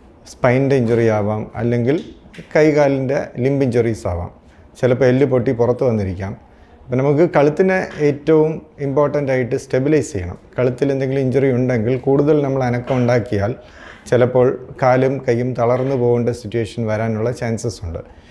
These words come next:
അപ്പോൾ കഴുത്തിന് എപ്പോഴും ഒരു സപ്പോർട്ട് ചെയ്യുന്നത് നല്ലതായിരിക്കും. പിന്നെ കൈകാലിൽ എന്തെങ്കിലും ഇഞ്ചുറി ഉണ്ട്, എല്ല് പൊട്ടി പുറത്തോട്ട് വന്നിട്ടുണ്ടെങ്കിൽ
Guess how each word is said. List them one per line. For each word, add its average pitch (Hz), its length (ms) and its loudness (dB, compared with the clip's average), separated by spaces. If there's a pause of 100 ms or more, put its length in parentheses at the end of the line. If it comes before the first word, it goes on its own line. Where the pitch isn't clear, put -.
(240)
അപ്പോൾ 123 120 -2
കഴുത്തിന് 139 460 2
എപ്പോഴും 139 500 -2
ഒരു 123 140 -2
സപ്പോർട്ട് 127 460 -2
ചെയ്യുന്നത് 113 500 0
നല്ലതായിരിക്കും. 92 680 -4 (180)
പിന്നെ 131 280 0
കൈകാലിൽ 131 420 2
എന്തെങ്കിലും 127 300 0
ഇഞ്ചുറി 123 240 2
ഉണ്ട്, 117 200 0
എല്ല് 117 220 2
പൊട്ടി 120 220 0
പുറത്തോട്ട് 117 460 0
വന്നിട്ടുണ്ടെങ്കിൽ 110 680 0